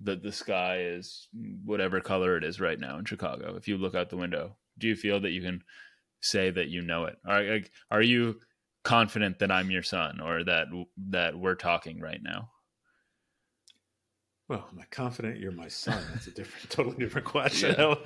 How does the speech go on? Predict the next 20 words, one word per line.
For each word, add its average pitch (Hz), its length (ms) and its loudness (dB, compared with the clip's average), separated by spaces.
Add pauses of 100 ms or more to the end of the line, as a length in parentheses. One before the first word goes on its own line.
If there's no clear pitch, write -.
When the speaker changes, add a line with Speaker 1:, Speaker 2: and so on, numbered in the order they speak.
(160)
Speaker 2:
<laughs> - 220 -8
My, 143 300 4 (240)
well, 185 300 6
it's - 140 -8
like 143 160 4
the 139 60 2
Marshall 131 360 6
McLuhan 123 420 4
thing. 110 180 2
"Here's, 214 240 2 (140)
here's 185 200 2
your 175 100 4
mom." 147 360 4
<laughs> 190 200 4
Speaker 1:
<laughs> - 880 0
Speaker 2:
Bring 139 120 -2
her 139 120 -2
in. 120 120 -4
Speaker 1:
Yeah. 107 300 -2
Speaker 2:
Um, 135 720 6